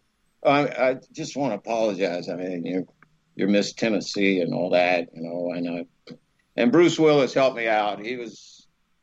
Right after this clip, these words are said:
gave me an acting, an acting, uh, tip. Uh, he was very nice to me. And, uh,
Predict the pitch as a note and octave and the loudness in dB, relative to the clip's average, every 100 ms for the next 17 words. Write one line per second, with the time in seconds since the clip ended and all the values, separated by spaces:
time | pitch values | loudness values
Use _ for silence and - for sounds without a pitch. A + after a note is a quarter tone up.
0 | _ - G#2 A2+ A2 A2 G#2+ G#2+ B2+ - | _ -8 -6 -4 -2 -2 -2 -2 -2 -4
1 | A2 G#2 _ _ _ _ _ _ _ _ | -8 -10 _ _ _ _ _ _ _ _
2 | F#2 G2 G#2 A2 A2 - G#2+ G2+ G2+ G2 | -16 -12 -6 -4 -4 -4 -6 -4 -4 -6
3 | G2 - A#2+ - _ _ _ _ _ _ | -2 -2 -2 -6 _ _ _ _ _ _
4 | _ _ G2+ G#2 A2 A2 G#2 C3 A2+ A2 | _ _ -2 0 0 0 2 2 2 0
5 | A2 G2 - A2 G2+ F#2+ F#2 E2 - F#2+ | -2 -4 -6 -6 -4 -4 -4 -8 -14 -8
6 | F#2 F#2 F#2 F#2 F2+ | -4 -2 -2 -2 -4